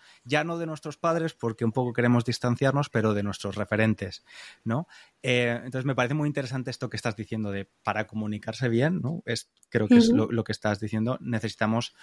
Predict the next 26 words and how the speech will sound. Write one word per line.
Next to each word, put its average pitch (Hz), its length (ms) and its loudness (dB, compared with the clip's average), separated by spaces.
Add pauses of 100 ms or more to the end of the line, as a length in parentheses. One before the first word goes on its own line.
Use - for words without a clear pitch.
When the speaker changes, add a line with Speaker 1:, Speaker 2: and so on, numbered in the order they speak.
(340)
Speaker 1:
eh, 107 560 2 (100)
conocernos. 107 800 -2 (760)
Sin 143 240 0
embargo, 143 600 0 (440)
eh, 110 800 2
esto 123 200 -2
siempre 113 440 2
ha 107 80 4
existido, 139 380 0
imagino, 151 460 0
pero 117 180 0
ahora 131 380 2 (140)
hay 117 220 -2
una 123 180 0
dificultad 113 580 -4
más, 147 280 -4
que - 180 -4
hay 113 320 0 (540)
nuevas 143 400 2
formas 139 360 -6
de 120 100 -4
comunicarse 123 840 0 (180)
con 101 340 -6
las 101 120 -4
redes 113 220 -2
sociales, 117 760 0